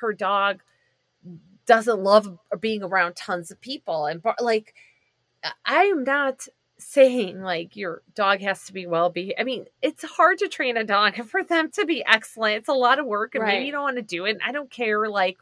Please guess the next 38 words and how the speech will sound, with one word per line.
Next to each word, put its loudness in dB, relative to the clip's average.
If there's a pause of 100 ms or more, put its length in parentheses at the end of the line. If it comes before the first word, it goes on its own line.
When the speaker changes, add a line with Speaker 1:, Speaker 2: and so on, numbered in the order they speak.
Speaker 1:
but 0
Speaker 2:
But -8
then 0
don't 0
bring -4
them, -2 (480)
or, 6
Speaker 1:
Yeah. 2 (280)
Speaker 2:
or, 4
like, 6
Speaker 1:
Or -2
Speaker 2:
like, 2
if 0
I 6
were 4
at 2
a -4
party -2
and -6
there -4
was -4
a -6
dog -2
that -6
was -8
eating -6
off -2
of -10
my -4
plate, -8
I'd -4
be -6
like, 2
Speaker 1:
Right. 2
Speaker 2:
"No, -2
I'm -2
sorry. -2
Like, -4